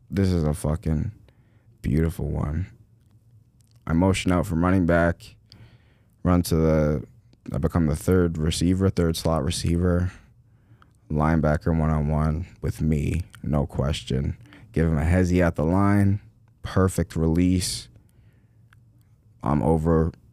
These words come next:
over the middle, wide open, catch the ball, run right in through the goalposts. Touchdown.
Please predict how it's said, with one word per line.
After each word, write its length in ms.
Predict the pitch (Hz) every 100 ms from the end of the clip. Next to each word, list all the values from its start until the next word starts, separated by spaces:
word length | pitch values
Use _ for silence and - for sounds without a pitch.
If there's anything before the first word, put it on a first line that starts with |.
| _
over 240 | - 110 113
the 60 | 101
middle, 420 | 98 95 90 92 - - _ -
wide 560 | 80 85 90 92 95
open, 560 | 87 85 78 78 85 92
catch 320 | - 76 -
the 80 | -
ball, 420 | - 69 71 73 - - _ _ _ - - - -
run 520 | 82 78 78 78 71
right 440 | 69 67 71 73 76
in 140 | 80
through 440 | - 67 67 78 85 - _ _
the 60 | -
goalposts. 840 | - 52 - 50 - - - - _ _ _ -
Touchdown. 500 | - - - -